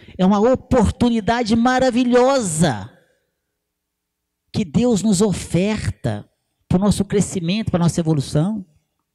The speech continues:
Somos alunos e estamos passando por uma série de processos de aprendizado.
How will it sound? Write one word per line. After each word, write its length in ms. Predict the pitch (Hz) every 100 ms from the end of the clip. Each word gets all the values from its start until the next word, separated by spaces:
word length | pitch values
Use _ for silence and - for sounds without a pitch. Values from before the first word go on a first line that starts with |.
| _ - -
Somos 340 | - 214 175
alunos 880 | 214 208 214 240 240 131 - - - - _ _ _ _ _ - - _
e 60 | 208
estamos 320 | - 226 196
passando 340 | 220 196 220
por 140 | 196 208
uma 100 | 185
série 260 | - 202
de 80 | 190
processos 520 | - 202 - 202 -
de 80 | 185
aprendizado. 800 | 196 196 175 143 180 226 143 113